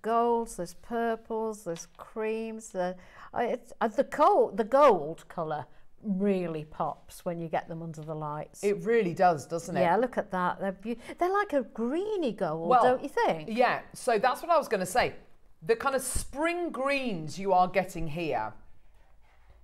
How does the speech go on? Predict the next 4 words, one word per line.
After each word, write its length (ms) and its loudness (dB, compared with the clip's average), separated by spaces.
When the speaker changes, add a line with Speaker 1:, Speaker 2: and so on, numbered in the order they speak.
Speaker 2:
are 320 4
incredibly 1200 -4
rare 300 0
colours. 640 -4